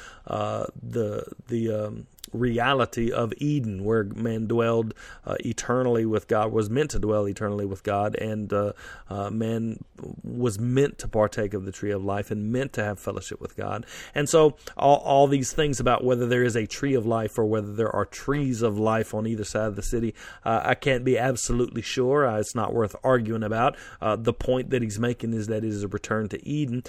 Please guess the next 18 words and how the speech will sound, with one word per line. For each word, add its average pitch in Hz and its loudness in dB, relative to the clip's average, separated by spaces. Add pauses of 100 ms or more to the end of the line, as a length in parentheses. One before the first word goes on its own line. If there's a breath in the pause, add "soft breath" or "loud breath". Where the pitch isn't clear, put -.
(180 loud breath)
but 135 2
those 147 6
things 123 0
are 110 0
things 117 -2
that 117 -4
you 110 -4
need 107 -4
to 104 -2
know 123 2
because 107 -2
he 120 0
is 104 -4
referencing 107 2
the 101 -4
Ezekiel 113 -2
forty-seven 107 0
vision, 107 0